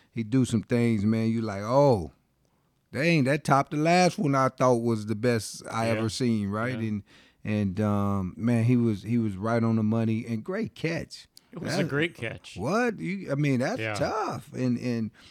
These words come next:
Speaker 1: and Chaney caught that ball like it was routine.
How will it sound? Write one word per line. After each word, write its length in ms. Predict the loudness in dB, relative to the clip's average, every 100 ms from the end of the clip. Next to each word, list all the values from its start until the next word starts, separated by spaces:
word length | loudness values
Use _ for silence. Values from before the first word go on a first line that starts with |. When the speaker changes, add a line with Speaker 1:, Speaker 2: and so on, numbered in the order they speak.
| _ -8
Speaker 1:
and 200 | -6 -4
Chaney 380 | -2 2 2
caught 280 | 2 0 2
that 220 | 0 0
ball 260 | 2 4 4
like 260 | 4 0 -2
it 60 |
was 300 | -2 -2 -4
routine. 640 | -2 -2 2 2 4 4